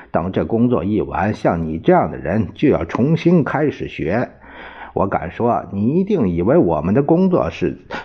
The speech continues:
创造新词，不，完全不是。我们是在消灭单词，几十几百的消灭，每天都是这样。我们让语言只剩下一副骨头。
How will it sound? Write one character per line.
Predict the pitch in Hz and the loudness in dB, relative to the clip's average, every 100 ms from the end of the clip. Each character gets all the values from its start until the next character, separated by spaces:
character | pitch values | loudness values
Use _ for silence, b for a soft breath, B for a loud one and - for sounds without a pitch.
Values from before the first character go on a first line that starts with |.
| - | -14
创 | - 196 165 80 | -2 2 2 0
造 | - - | -4 -6
新 | - 131 180 | -4 0 0
词， | - - 131 - - | 0 -6 -8 -6 0
不， | 104 80 | 0 2
完 | 80 131 190 | 2 2 0
全 | - 78 | 0 -4
不 | 80 | -6
是。 | - - - B B B B | -8 -12 -16 B B B B
我 | - 87 | -2 0
们 | 87 101 104 B B B B - | 0 -4 -6 B B B B -10
是 | - 123 | 0 0
在 | 98 82 | 2 -2
消 | - - 165 190 | -4 -2 0 2
灭 | 202 85 | 0 0
单 | 82 139 170 | 0 0 0
词， | - 73 123 - B - | -4 -4 -4 -6 B -18
几 | - 113 117 | 2 6 6
十 | - 143 190 | 4 4 4
几 | 196 143 202 | 4 4 4
百 | 147 87 92 | 2 0 -2
的 | 107 | -2
消 | 147 160 | 0 2
灭， | 175 - - _ | 0 -2 -8 _
每 | 110 123 131 | 2 4 4
天 | - 190 190 | 2 0 2
都 | 139 104 | 2 2
是 | 107 | 0
这 | 85 87 | 0 0
样。 | 80 - - b b - | 0 -4 -14 b b -2
我 | 92 90 | 0 2
们 | 98 | 2
让 | 117 98 90 | 0 0 0
语 | 90 80 | -2 -2
言 | 76 107 120 | 0 0 0
只 | - 98 | 0 0
剩 | 113 170 104 | 0 0 0
下 | - | 0
一 | 123 175 | 2 0
副 | - 131 | 0 -4
骨 | - 82 107 | -2 -2 0
头。 | 151 170 - | 0 0 -2